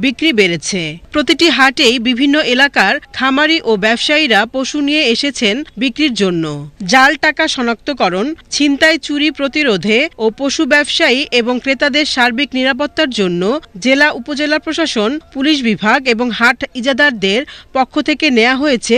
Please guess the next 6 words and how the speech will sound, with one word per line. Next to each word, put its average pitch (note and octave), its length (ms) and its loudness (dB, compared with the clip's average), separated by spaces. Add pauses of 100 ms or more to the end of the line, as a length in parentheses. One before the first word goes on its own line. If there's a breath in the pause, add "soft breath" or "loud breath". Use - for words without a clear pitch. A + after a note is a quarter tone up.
(100)
বিভিন্ন C#4 380 2
ব্যবস্থা। E3+ 580 -2 (480)
শেষ C#4+ 220 2
মুহূর্তে D#4 420 2
জমে C4 360 0
উঠেছে C#4+ 320 0